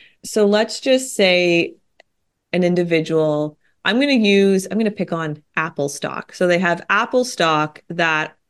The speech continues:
is currently worth a hundred thousand dollars. They got in on this stock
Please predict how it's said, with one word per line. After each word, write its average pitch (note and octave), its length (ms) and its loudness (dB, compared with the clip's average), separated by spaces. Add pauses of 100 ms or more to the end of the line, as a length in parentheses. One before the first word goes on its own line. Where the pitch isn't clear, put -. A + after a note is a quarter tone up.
(140)
is E3 220 -4
currently A#3 540 0
worth D#3+ 460 0 (260)
a F3+ 60 0
hundred D#3+ 400 0
thousand C#3+ 380 -2
dollars. C#3 560 -2 (840)
They F3 220 2
got G3+ 320 2
in A3 160 4
on F#3+ 160 2
this F#3 220 0
stock D#3+ 460 0